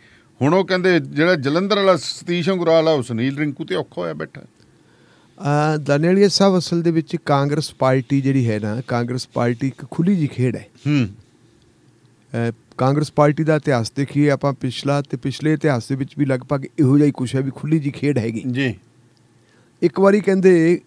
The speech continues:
Speaker 2: ਇੱਥੇ ਦਰਬਾਰਾ ਸਿੰਘ ਪ੍ਰਦੇਸ਼ ਕਾਂਗਰਸ ਕਮੇਟੀ ਦਾ ਪ੍ਰਧਾਨ ਸੀ,
Speaker 1: ਹੂੰ, ਹੂੰ।
Speaker 2: ਬਾਅਦ ਦੇ ਵਿੱਚ ਮੁੱਖ ਮੰਤਰੀ ਵੀ ਆਉਂਦੇ,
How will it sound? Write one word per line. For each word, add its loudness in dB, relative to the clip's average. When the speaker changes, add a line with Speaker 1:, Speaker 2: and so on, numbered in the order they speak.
Speaker 2:
ਇੱਥੇ 0
ਦਰਬਾਰਾ 2
ਸਿੰਘ -2
ਪ੍ਰਦੇਸ਼ -2
ਕਾਂਗਰਸ -4
ਕਮੇਟੀ -6
ਦਾ 0
ਪ੍ਰਧਾਨ 0
ਸੀ, -4
Speaker 1:
ਹੂੰ, -6
ਹੂੰ। -8
Speaker 2:
ਬਾਅਦ 0
ਦੇ 0
ਵਿੱਚ -4
ਮੁੱਖ -6
ਮੰਤਰੀ 0
ਵੀ 2
ਆਉਂਦੇ, -2